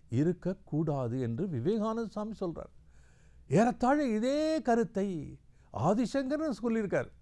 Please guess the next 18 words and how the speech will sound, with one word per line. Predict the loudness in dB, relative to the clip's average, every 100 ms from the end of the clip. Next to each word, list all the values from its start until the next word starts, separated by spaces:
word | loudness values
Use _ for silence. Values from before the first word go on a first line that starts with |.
| -20 -20 -20 -20 -20 -4
ஆதிசங்கரர் | 8 10 10 6 2 4 6 6
எப்படி | 6 4 6
சொன்னாருன்னா, | 6 6 4 4
அவருக்கு | 4 4 4 4 4 4
ஒரு | 6
அனுபவம் | 6 6 4 6
ஏற்பட்டது. | 4 4 0 -2 -8 -18 -20 -20 -20 -8 2
எப்படிப்பட்ட | 2 4 2 2 4 6
அனுபவம்? | 8 6 6 2 -4 -20 -14 0
ஆதிசங்கரர் | 4 4 4 2 0 2 2 2
ஒரு | 2 2
நாள் | 2 0 2
கங்கையில் | 2 2 4 2 2 0 2
குளிக்கிறார். | 2 2 4 6 6 2 -6 -16 -20 -20 -20 -20 -20 -2
புனிதமான | 6 6 8 6 6 4 4 4
கங்கை | 4 2 2 2
நதியிலே | 2 2 4 8 8 6
குளித்துவிட்டு, | 4 4 4 4 4 4 2 0